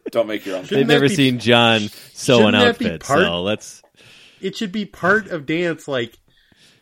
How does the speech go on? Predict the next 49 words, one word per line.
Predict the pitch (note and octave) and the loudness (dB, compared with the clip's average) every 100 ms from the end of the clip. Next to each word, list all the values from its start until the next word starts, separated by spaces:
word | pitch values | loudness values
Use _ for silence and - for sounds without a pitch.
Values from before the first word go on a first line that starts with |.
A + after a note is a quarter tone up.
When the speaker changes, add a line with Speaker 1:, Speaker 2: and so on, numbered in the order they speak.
| _ | _
Speaker 3:
if | D#3+ D#3+ | -8 -4
you're | F3+ F3 | 0 0
in | F3+ F3+ E3 | 0 -4 -6
the | D3 | -4
debate | C#3+ C3+ D3+ G3 | -4 -2 -2 -4
club, | - B2 A#2 | -6 -8 -6
you | A#2+ C3 | -4 -4
have | C3+ | -4
to | C3 | -8
make | A#2+ B2+ C#3 | -6 -6 -4
up | C#3+ C#3 | -4 -4
your | C3+ B2 - | -6 -6 -6
own | B2+ C3+ C3 A#2+ A2+ F#2 _ _ _ | -6 -4 -6 -8 -12 -14 _ _ _
debates. | C3 C3 D#3+ D#3+ D#3 - - _ _ _ _ _ _ _ _ _ _ | -6 -2 -2 -2 -4 -8 -20 _ _ _ _ _ _ _ _ _ _
I | - | -8
don't | A#2+ C3 | -4 -2
know | C3 | -2
anything | B2+ B2+ B2+ | -2 -2 -2
Speaker 1:
Okay. | |
Speaker 3:
about | C#3 C#3+ B2+ | -2 -2 -4
debate | A2 A2 G#2 | -8 -8 -6
clubs, | A2+ G#2 A2 | -6 -6 -8
but | A2 A#2 A2 | -10 -6 -4
I | |
assume | A2 - E3+ D3+ B2+ B2 | -6 -4 -2 -2 -2 -6
that | A#2 | -6
making | A#2+ A2+ A#2+ | -6 -8 -8
up | A2+ A2+ | -8 -8
debates | A#2 C3 A2 | -6 -6 -6
is | G2+ | -12
part | - F#2+ | -10 -10
of | F#2 | -10
it. | A2 _ _ | -14 _ _
If | B2+ C#3 | -10 -6
you're | D3 | -6
in | C#3+ | -6
dance, | C3+ D#3+ D#3 D#3 | -4 -4 -6 -8
you | C#3 | -10
should | D3 | -6
have | C3 C3 | -6 -6
to | C3 | -8
make | A#2+ G#2 A#2 | -8 -10 -8
up | B2+ C#3 | -8 -8
your | C#3 G2+ | -10 -8
own | G#2 A#2+ C3+ D3 C#3+ - | -10 -8 -8 -12 -14 -6
co-, | G3+ F#3+ | -6 -4
it | E3+ D#3+ | -8 -12
should | F3 | -12
be | G#3 G3+ | -10 -10